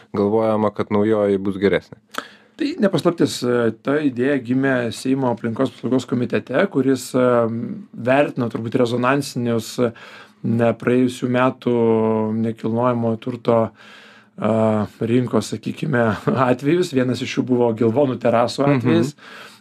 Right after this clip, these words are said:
Speaker 2: kuriame žmonės nusipirko, nusipirko nebaigtame objekte turtą ir įstrigo. Dabar priežasčių čia turbūt neverta nagrinėti prokuratūrai, man atrodo, iki šiol tas ginčas nėra baigtas.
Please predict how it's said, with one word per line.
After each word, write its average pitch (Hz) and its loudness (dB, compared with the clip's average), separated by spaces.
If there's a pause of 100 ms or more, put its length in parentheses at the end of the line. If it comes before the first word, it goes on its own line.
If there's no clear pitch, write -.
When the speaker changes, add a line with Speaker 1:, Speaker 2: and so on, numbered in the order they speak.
(140)
Speaker 2:
kuriame 127 2
žmonės 127 2
nusipirko, 139 -2 (280)
nusipirko 131 -2
nebaigtame 135 0
objekte 135 2
turtą 147 0
ir 127 4
įstrigo. 151 0 (420)
Dabar 117 0
priežasčių 120 0
čia 131 2
turbūt 123 0
neverta 123 2
nagrinėti 123 0
prokuratūrai, 127 0
man 123 2
atrodo, 117 -2
iki - -10
šiol 139 2
tas 139 0
ginčas 151 -4
nėra 147 2
baigtas. 160 -2